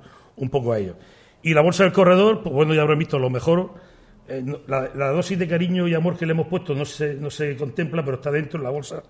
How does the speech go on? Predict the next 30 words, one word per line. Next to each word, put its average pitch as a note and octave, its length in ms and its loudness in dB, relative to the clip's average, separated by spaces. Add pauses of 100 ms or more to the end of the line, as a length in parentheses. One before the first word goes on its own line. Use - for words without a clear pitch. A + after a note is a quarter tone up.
(420)
Esa C3+ 200 -2
camiseta D3+ 600 2 (440)
que C#3 320 2
patrocina C3+ 440 2
también D3 300 2
muy C#3+ 120 2
bien, D3 180 2
con B2 120 -8
muchas C3 220 -4
peseticas B2+ 520 -4
y A#2 80 -2
ahorros, B2+ 380 -2 (420)
eh, C3 120 -2
la A#2+ 100 2
U C#3+ 60 0
P C#3+ 100 2
C C#3+ 140 2
T C3+ 420 0
y B2+ 80 -6
la, B2+ 200 -4
y B2+ 100 -8
la, A#2+ 600 -4 (400)
y B2 100 -8
el B2 80 -2
Ayuntamiento B2+ 460 -4
de C#3 60 -4
Cartagena, C#3 500 -2 (760)
la A#2 100 -6
famosa B2 340 2
braga, C3 480 6